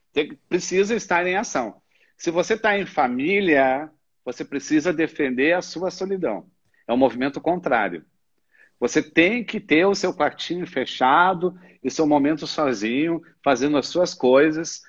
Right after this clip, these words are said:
porque em família o grande problema é essa sobreposição.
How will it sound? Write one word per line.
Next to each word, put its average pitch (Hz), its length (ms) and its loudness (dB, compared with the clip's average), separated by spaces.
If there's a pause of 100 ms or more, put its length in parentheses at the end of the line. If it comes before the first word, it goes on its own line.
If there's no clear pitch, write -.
(160)
porque 147 240 0
em 156 140 2
família 156 640 0 (340)
o 131 80 -2
grande 147 280 4
problema 156 440 4
é 151 200 4
essa 156 260 -4
sobreposição. 151 1000 -4